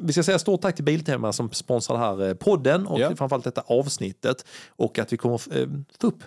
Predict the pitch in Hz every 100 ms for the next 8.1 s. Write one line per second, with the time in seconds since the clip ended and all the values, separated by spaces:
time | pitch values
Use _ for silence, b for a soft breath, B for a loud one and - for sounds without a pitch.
0 | _ 120 117 - 143 147 120 90 - 95
1 | 98 92 95 - 190 175 135 120 127 120
2 | 117 - 98 92 95 98 104 98 98 101
3 | 107 - 117 127 131 92 92 98 98 _
4 | 123 117 123 127 123 139 B B B B
5 | B _ - 104 - 98 101 _ 117 95
6 | - 110 _ _ - 156 226 220 - -
7 | 175 254 139 - 127 208 127 - 98 117